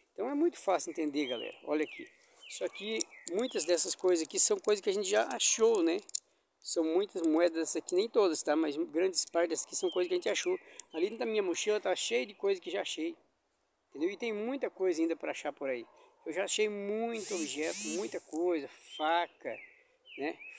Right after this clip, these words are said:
Faca, bomba. Achei uma época, aí uma, faz tempo já, achei uma bomba de ouro e prata, né? Era prata e ouro, mas eu achei. Então, pessoal, tem muito ouro na Terra, tem muita prata na Terra, tem muita coisa.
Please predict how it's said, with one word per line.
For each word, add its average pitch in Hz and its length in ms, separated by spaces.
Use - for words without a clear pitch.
Faca, 160 400
bomba. 151 480
Achei 170 340
uma 175 160
época, 170 320
aí 160 80
uma, 147 360
faz - 220
tempo 165 240
já, 156 140
achei 165 240
uma 165 160
bomba 151 400
de 147 120
ouro 160 200
e 147 40
prata, 160 600
né? 170 220
Era 160 140
prata 262 340
e 277 80
ouro, 233 180
mas 226 180
eu 285 60
achei. 240 300
Então, 196 200
pessoal, - 320
tem 294 140
muito 277 300
ouro 180 200
na 156 80
Terra, 123 260
tem 170 80
muita 233 240
prata 170 420
na 127 100
Terra, 143 140
tem 147 80
muita 190 220
coisa. 156 440